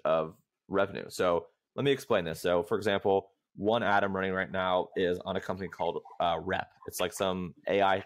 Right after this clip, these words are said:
company on basically a chatbot for e-commerce. What they're basically doing is they are funding all the ad spend with a custom tracking link in my name, and anyone that then converts, they're paying me out a percentage of people that convert, right?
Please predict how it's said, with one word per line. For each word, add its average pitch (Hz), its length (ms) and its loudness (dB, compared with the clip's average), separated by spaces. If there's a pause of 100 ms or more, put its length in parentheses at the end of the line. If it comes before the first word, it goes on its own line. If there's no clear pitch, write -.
company 92 460 -2 (440)
on 85 380 0 (140)
basically 92 300 0
a - 20 -2
chatbot - 640 -2
for 80 160 -4
e-commerce. 78 500 -10 (380)
What 110 200 2
they're 123 140 4
basically 110 320 2
doing 85 380 0 (380)
is 95 280 0
they 104 220 4
are 107 120 4
funding 101 480 -2
all 90 160 2
the - 200 -4
ad 92 180 0
spend - 320 -2 (140)
with 95 220 0
a 85 60 0
custom - 360 -6
tracking 92 380 -4
link 98 260 -4
in 90 100 -2
my 82 160 0
name, 92 320 -2 (380)
and 107 160 -2
anyone 127 320 2
that 107 120 0
then 95 140 0
converts, - 560 -2 (360)
they're 107 120 4
paying 107 380 -2
me 90 100 0
out 92 240 4 (220)
a 92 60 -2
percentage 92 500 -2
of 82 160 0
people 82 200 -6
that 71 160 -2
convert, 85 440 -4
right? 95 200 2